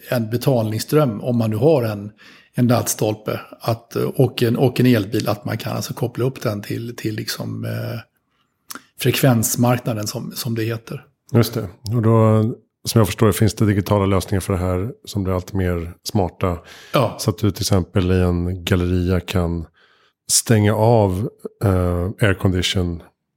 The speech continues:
Speaker 2: per automatik under en kvart och därmed få ersättning för det, helt
Speaker 1: Precis.
Speaker 2: enkelt. För att du tar det lugnt med effekten, så att säga.
Speaker 1: Just det. Absolut. Ja, men det, så det, och det är både att,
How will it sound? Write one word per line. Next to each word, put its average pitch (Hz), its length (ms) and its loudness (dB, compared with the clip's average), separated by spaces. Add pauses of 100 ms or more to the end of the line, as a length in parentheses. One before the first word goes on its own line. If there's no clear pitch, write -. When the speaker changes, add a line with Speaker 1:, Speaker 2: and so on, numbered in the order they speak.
(440)
Speaker 2:
per 101 100 2
automatik 92 680 0
under 87 640 0
en 104 120 2
kvart - 580 -4
och 104 100 0
därmed 90 440 2 (560)
få 87 540 -4 (640)
ersättning 120 380 4
för 101 100 0
det, 90 140 -2
helt 104 180 -6
Speaker 1:
Precis. 147 220 2
Speaker 2:
enkelt. 117 220 0
För 95 200 2
att 87 160 -2
du 85 280 -4 (840)
tar 104 180 0
det 92 60 -2
lugnt 95 340 -4
med 92 160 -2
effekten, 87 500 -6
så - 80 -14
att - 80 -12
säga. 143 120 0
Speaker 1:
Just 135 140 2
det. 107 120 -6 (220)
Absolut. 139 640 0 (120)
Ja, 127 160 -4
men 160 140 -4
det, 165 300 2
så 139 80 -4
det, 147 240 2
och 143 120 -2
det 170 380 2
är 165 220 -4
både 151 360 0
att, 180 220 -4